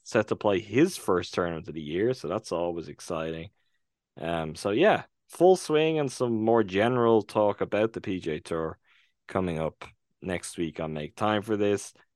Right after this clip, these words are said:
And don't worry, from there, we'll be in our final ramp up to the Oscars. I'm very close to everything. I'm having a hard time. Women Talking is out here, and it's just not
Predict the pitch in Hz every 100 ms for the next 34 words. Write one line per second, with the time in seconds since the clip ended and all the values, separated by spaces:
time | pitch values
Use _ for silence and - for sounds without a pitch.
0 | _ _ _ _ - 76 78 98 95 98
1 | 87 - 85 92 90 87 82 85 82 80
2 | 80 - 87 85 82 80 78 78 64 82
3 | 85 85 85 - 82 - - - - 92
4 | 87 85 85 - _ _ 82 82 80 117
5 | - 139 135 104 82 80 85 98 101 104
6 | 101 - 101 92 - 87 90 90 95 92
7 | 87 - - _ _ _ 143 220 220 180
8 | 190 180 156 139 131 175 220 151 147 143
9 | 135 110 104 104 95 90 87 78 92 87
10 | - 110 101 98 104 104 104